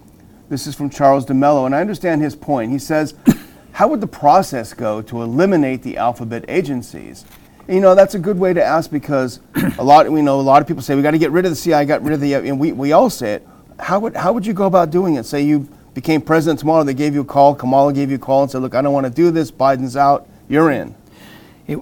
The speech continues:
Speaker 2: it wouldn't be easy because there's so many special interests and so much money involved and so much power involved. Uh, you could do it by gradualism. You know, if you had the votes there, you could do it.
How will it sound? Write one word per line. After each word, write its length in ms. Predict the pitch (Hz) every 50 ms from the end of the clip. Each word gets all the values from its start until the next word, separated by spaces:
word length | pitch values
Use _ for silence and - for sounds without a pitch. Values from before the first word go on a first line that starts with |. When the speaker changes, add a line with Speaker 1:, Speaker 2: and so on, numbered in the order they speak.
| - -
Speaker 2:
it 180 | 285 180 170 -
wouldn't 340 | 165 170 208 233 220 185
be 320 | 165 180 165 165 170 180 175
easy 260 | 156 123 127 120 110
because 460 | 110 151 143 - - 160 151 147 127
there's 160 | 147 143 110
so 120 | - - 175
many 180 | 180 147 147
special 440 | - - - 190 175 - - 143 143
interests 300 | 160 160 - 165 143 -
and 80 | 143 127
so 140 | - 180 156
much 240 | 147 139 - -
money 320 | 151 147 156 170 180 165 156
involved 560 | 147 139 127 143 139 131 123 135 160 143 143
and 120 | 127 127
so 140 | 123 - 165
much 240 | 143 131 117 - -
power 540 | - - 175 175 175 170 160 151 135 135 220
involved. 680 | 220 156 135 127 120 143 135 120 117 117 92 - - - - - - - - - - - -
Uh, 280 | - 175 170 160 160 165 - -
you 160 | - 208 185
could 280 | - 247 320 427 -
do 160 | - 277 226 202
it 120 | 196 190
by 260 | 185 196 185 170 151
gradualism. 1080 | 131 127 180 170 170 175 175 156 131 160 139 - 131 127 120 117 131 - 151 139 135 165
You 120 | 180 165 143
know, 160 | 151 156 151
if 100 | 135 170
you 100 | 185 175
had 160 | 175 175 151
the 60 | 156
votes 360 | 131 131 165 160 156 139 - -
there, 220 | 160 147 151 156
you 160 | 143 127 147
could 120 | - - 120
do 120 | 175 151 135
it. 80 | -